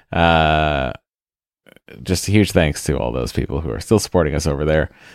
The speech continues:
and, uh, keeping us, uh, engaged and podcasting. Uh,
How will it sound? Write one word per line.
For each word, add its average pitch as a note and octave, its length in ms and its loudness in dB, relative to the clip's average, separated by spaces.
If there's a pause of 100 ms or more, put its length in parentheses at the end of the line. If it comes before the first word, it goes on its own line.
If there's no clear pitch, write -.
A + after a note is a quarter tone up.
(240)
and, C2 280 -6
uh, B1+ 180 0
keeping D#2 320 -2
us, - 280 -8
uh, - 480 -10
engaged G2 680 2
and D#2 260 -2
podcasting. D#2 720 -2 (480)
Uh, C2 480 -6